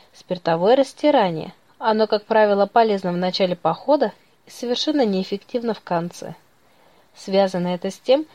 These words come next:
что спирт из аптечки имеет свойство, не убывая в количестве, со временем катастрофически терять свои градусы. К концу похода он таинственным образом превращается просто в речную воду,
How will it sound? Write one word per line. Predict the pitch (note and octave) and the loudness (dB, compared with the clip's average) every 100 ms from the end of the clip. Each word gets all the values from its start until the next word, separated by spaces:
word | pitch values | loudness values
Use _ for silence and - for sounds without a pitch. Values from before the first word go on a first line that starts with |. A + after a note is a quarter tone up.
| _ | _
что | - - | -12 -10
спирт | G3+ - G3 | -8 -4 -4
из | F#3+ G3 | 0 0
аптечки | G3+ D4+ D#4 - | 0 -2 -4 -2
имеет | G#3 G#3 G#3 G3+ | -2 0 -2 -2
свойство, | G#3 G3 F#3+ - | -4 -4 -4 -4
не | F3 F#3 | -4 -4
убывая | G3 G#3+ A3 | -2 2 2
в | G#3 | 2
количестве, | - B3 E4 A3 - - | -2 -2 -2 -4 -8 -10
со | - G#3 | -4 -2
временем | G3+ G3 F#3 F#3 F#3 _ _ _ | 0 0 0 -2 -6 _ _ _
катастрофически | - A3+ G#3+ - F#3+ F#3 D4+ D#4 C#4+ - | 2 2 2 -4 -4 -2 -2 0 -2 -4
терять | B3+ F#3+ G3+ A#3 | -2 2 2 0
свои | - B3 | 2 2
градусы. | A#3+ F#3+ D3+ - G#3 - _ - - - _ | 4 2 4 0 -2 -10 _ -20 -20 -20 _
К | |
концу | A3+ G#3 - | 0 0 0
похода | G3+ F#3+ - F4 C#4+ | 0 0 2 4 6
он | G3+ | 4
таинственным | - F#3+ A#3 D#4+ - C4+ B3 | 0 0 2 0 0 2 4
образом | A#3 A3 G#3 G3+ | 4 2 0 0
превращается | F#3 E3+ E3+ F3 C4+ C#4 C#4 A3+ | 0 -2 0 2 4 4 2 -4
просто | A#3 A3 - | -2 -4 -4
в | F#3+ | -6
речную | F3 - G3+ G#3+ | -2 -2 0 -2
воду, | F#3+ F#3 F#3 | 0 0 0